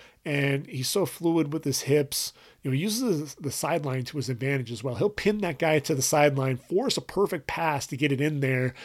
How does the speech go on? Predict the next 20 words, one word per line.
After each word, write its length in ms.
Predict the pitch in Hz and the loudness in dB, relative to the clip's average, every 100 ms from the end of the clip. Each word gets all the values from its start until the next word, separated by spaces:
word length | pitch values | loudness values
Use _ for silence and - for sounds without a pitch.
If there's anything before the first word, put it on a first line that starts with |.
| - - | -20 -4
And, 260 | 143 143 143 | -2 2 2
uh, 80 | 135 | 2
the 80 | |
ball 240 | 120 165 175 | 4 6 6
skills 400 | - 175 160 143 | 4 6 6 6
absolutely 640 | 151 147 - 156 147 139 | 0 -2 0 0 4 4
evident. 500 | 139 139 143 139 131 - - - - | 4 4 4 2 -2 -12 -20 -14 -6
Uh, 180 | 135 131 | -4 -2
does 160 | 147 | -2
a 60 | 151 | 0
great 280 | 147 151 139 | 4 4 4
job 300 | 151 143 139 | 6 6 4
attacking 680 | - 151 147 156 143 139 | 0 0 0 -2 -2 0
the, 160 | 143 160 | 0 0
the 100 | 139 | -2
ball 400 | 120 135 135 - | 2 4 4 2
at 180 | 143 147 | -2 -2
the 60 | 139 | -6
catch 380 | - 151 - - | -4 -4 -4 -2
point. 400 | 151 143 139 | 2 2 2